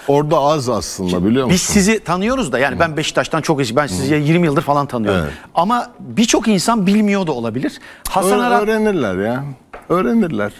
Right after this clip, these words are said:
Speaker 1: Yani ben şimdi şirketleri burada konuşmayı doğru bulmuyorum. Yani bu, bu kulvar ayrı bir kulvar. Yani girerler, bakarlar.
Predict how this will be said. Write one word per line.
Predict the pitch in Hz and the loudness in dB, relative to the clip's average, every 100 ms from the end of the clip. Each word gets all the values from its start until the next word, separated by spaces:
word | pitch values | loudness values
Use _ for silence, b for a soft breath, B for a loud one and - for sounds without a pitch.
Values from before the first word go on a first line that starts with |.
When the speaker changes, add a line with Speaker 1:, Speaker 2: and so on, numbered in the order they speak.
| - 127 | -4 2
Speaker 1:
Yani | 127 113 110 - B B B - | 2 2 0 -6 B B B 0
ben | 165 156 | 2 2
şimdi | 160 160 143 | 0 0 0
şirketleri | - 143 156 139 - 143 135 | 0 0 0 0 0 0 0
burada | 143 139 | 0 0
konuşmayı | 131 143 135 - 127 117 | 0 -2 -2 -2 -2 0
doğru | 131 123 120 | 2 0 0
bulmuyorum. | 135 101 73 62 92 | 0 0 0 -2 0
Yani | 85 101 | 2 4
bu, | 131 139 | 4 2
bu | 120 143 | 0 0
kulvar | - 117 110 135 | 2 2 2 2
ayrı | 95 95 101 107 | 2 2 2 0
bir | |
kulvar. | 80 76 71 85 - - b b b b - | -2 -4 -2 -2 -4 -14 b b b b 0
Yani | 131 127 160 | 0 0 2
girerler, | 180 120 92 92 123 | 2 2 0 -2 -2
bakarlar. | 143 110 90 78 87 | -2 0 -2 0 -4